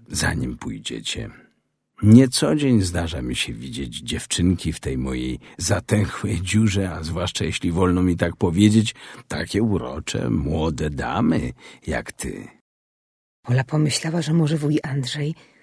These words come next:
Speaker 2: nie jest tak zwariowany, jak im się wydawało.
Speaker 1: "Czy chciałabyś mieć pierścionek, moja kochana?", zapytał wuj.
Speaker 2: Ma pan na myśli jeden z tych żółtych lub zielonych?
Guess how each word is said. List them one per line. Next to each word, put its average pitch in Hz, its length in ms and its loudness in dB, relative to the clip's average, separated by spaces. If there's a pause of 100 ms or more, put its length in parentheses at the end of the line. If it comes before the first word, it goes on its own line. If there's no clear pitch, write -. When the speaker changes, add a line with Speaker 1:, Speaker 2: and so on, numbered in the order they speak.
(160)
Speaker 2:
nie 156 140 0
jest - 220 0
tak 131 180 -2
zwariowany, 127 640 0
jak 123 180 -6
im 135 120 -8
się - 160 -8
wydawało. - 680 -12 (600)
Speaker 1:
"Czy 208 320 2
chciałabyś 165 840 -2
mieć 107 240 0
pierścionek, - 960 -4
moja 175 260 0
kochana?", 180 580 -6 (720)
zapytał 57 600 -8
wuj. 55 420 -10 (500)
Speaker 2:
Ma 208 180 4
pan 202 280 4
na 196 140 6
myśli 190 360 0
jeden 175 280 4
z - 80 -4
tych 175 240 -2
żółtych 196 380 0
lub 185 160 -2
zielonych? 196 720 4